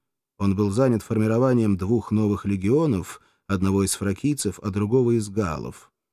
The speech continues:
Все это были невольники, прибежавшие из апулийских городов пополнить ряды воинственных гладиаторов. В одно прекрасное утро, около двенадцати часов,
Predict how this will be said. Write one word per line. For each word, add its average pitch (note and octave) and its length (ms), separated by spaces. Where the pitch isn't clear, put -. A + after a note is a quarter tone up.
Все - 200
это D3+ 180
были C#3 220
невольники, C3 680
прибежавшие A2 680
из G#2+ 80
апулийских A2 640
городов G#2 540
пополнить A2+ 600
ряды G#2 260
воинственных F#2 600
гладиаторов. F2+ 840
В G#2 60
одно F3 240
прекрасное F#3 540
утро, B2+ 580
около G#2 300
двенадцати G#2 580
часов, - 580